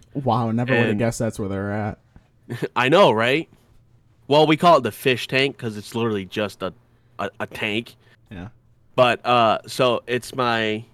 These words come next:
Speaker 2: team lead, and then there's usually two other guys who are above him, but one of the guys wasn't there.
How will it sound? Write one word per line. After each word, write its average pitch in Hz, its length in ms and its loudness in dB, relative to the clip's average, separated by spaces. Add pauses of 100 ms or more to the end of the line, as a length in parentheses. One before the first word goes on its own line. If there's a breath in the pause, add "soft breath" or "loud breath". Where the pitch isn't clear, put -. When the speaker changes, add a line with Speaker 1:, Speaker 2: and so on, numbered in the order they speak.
(260)
Speaker 2:
team 165 320 2
lead, 123 400 0 (520)
and 113 140 -4
then 110 360 -4 (260)
there's 107 460 -4
usually 120 440 -2
two - 240 -2
other 117 160 0
guys 107 320 0
who 110 140 -6
are 95 60 -2
above 104 300 -4
him, 107 300 -4 (120)
but 104 200 -2
one 117 200 -2
of 113 80 -2
the 107 80 -4
guys 101 280 -4
wasn't 92 260 -14
there. 95 280 -6